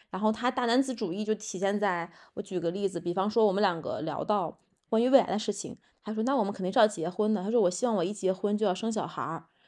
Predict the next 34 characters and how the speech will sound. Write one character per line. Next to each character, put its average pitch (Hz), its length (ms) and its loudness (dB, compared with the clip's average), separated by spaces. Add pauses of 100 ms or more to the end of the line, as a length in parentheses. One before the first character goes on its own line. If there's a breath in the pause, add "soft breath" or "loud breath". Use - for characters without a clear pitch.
(220)
但 262 100 2
是 277 100 0
我 233 140 6
的 180 80 2
意 220 40 2
思 214 120 0
是 214 120 -4
说， 214 180 0
我 175 120 2
说 208 140 -4
：“我 180 160 -2
生 220 180 -6
小 190 140 -4
孩 170 160 -6
儿 - 20 -6
可 180 140 -8
能 180 100 -4
不 233 80 -4
想 196 80 -2
这 226 120 -6
么 247 100 -4
早， - 400 -6 (180 soft breath)
二 220 220 -2
来 196 140 0
生 220 120 -4
小 208 140 -2
孩 175 160 -4
的 190 80 -4
话， 180 260 -2 (140)
我 208 100 -4
想 190 160 -6
的 165 80 -4
是， 185 320 -2 (300 soft breath)
嗯， 160 520 -4